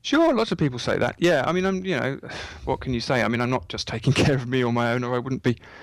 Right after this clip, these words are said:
writing the things I do and, and, and doing, doing my best to try and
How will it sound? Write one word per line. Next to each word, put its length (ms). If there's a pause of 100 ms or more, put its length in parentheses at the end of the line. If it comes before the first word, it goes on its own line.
(240)
writing 420
the 80
things 260
I 100
do 220
and, 180
and, 200
and 220
doing, 500
doing 220
my 140
best 240
to 60
try 200
and 80